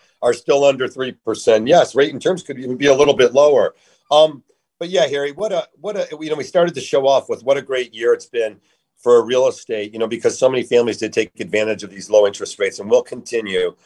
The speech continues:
over the next couple of years. We have one more radio show coming up, of course, Saturday, uh, December eighteenth is our last show for twenty twenty-one,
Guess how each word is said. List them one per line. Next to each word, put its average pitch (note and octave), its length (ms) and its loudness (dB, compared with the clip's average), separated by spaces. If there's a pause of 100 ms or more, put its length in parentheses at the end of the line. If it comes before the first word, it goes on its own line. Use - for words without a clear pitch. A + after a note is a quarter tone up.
(200)
over A2+ 200 4
the G#2+ 100 0
next A#2 300 -2
couple A#2 220 -2
of G#2+ 60 -8
years. G#2 180 -4
We A#2 60 2
have A#2+ 120 4
one D#3 100 4
more C#3 140 4
radio C#3 320 -2
show A#2+ 240 -6
coming A2+ 340 -8
up, A#2 220 -4 (400)
of G#2+ 120 -8
course, C3+ 320 -2
Saturday, C3+ 600 -6 (380)
uh, G#2+ 440 -4 (140)
December C#3 460 -4
eighteenth C3+ 380 -6
is A2+ 120 -4
our A2+ 120 0
last B2 260 0
show C3 160 -2
for A#2 120 -10
twenty B2+ 320 -6
twenty-one, A#2 800 -2